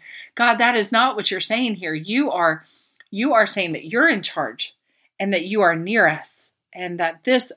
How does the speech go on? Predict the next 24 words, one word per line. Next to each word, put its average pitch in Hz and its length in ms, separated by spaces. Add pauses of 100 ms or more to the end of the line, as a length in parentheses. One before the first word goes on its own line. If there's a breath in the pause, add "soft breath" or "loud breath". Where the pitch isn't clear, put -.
earth 240 340
and 180 160
this 190 200
world 214 680 (160)
and 160 420
everything 220 520
that - 140
happens 190 440
is 165 100
about 160 260
you 185 400 (440 loud breath)
and 175 220
what 170 280
you're 180 340
doing. 214 480 (720)
It - 60
says, 196 200
"Come 254 280
behold 233 380
the 208 80
works 208 340
of 190 120
the 156 100
Lord." 165 440